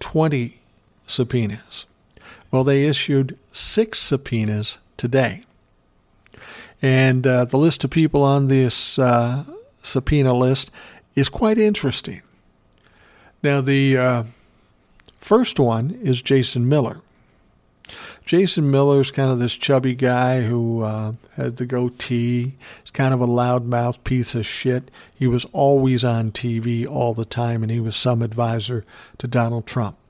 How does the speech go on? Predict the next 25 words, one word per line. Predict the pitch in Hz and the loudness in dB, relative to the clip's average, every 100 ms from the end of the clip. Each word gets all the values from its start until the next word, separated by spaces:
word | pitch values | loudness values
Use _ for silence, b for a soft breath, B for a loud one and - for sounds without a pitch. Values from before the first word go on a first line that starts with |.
| - | -6
Well, | 131 143 | -2 -2
he's | 127 139 127 | 0 0 0
been | - 123 120 | 0 0 0
subpoenaed. | - 123 127 113 98 - _ _ _ _ _ B B B B | -2 -2 0 0 -2 -12 _ _ _ _ _ B B B B
Now, | 131 127 - - _ - | 2 2 0 -8 _ -2
William | 147 156 160 147 139 - - | 4 6 6 4 4 0 -8
Stepien, | - - 202 196 151 113 - - - - _ _ _ _ b b b b | -8 -2 0 2 2 0 -2 -10 -20 -20 _ _ _ _ b b b b
he | - 143 | 0 4
was | 160 143 | 4 2
the | 143 | 0
campaign | 135 - 143 135 143 147 131 | -2 0 0 2 2 2 2
manager | 123 117 113 - 120 | 2 0 -2 0 -2
for | - 127 | 0 -2
Donald | 120 120 117 110 | 0 0 0 -2
Trump | - 120 123 | -2 -2 -2
in | 190 127 | -2 -2
twenty | 117 - 117 113 107 | -2 -2 -2 -2 -6
twenty. | - 156 139 107 - _ _ B B B B | -4 0 0 -2 -8 _ _ B B B B
Now, | 135 | 0
I've | 127 | 2
heard | 185 175 | 2 2
people | 175 147 | 0 0
talk | 135 143 135 | 0 0 0
about | 123 120 113 | 0 -2 -4
Stepien, | - 135 123 120 110 - | -2 -2 -2 -4 -6 -8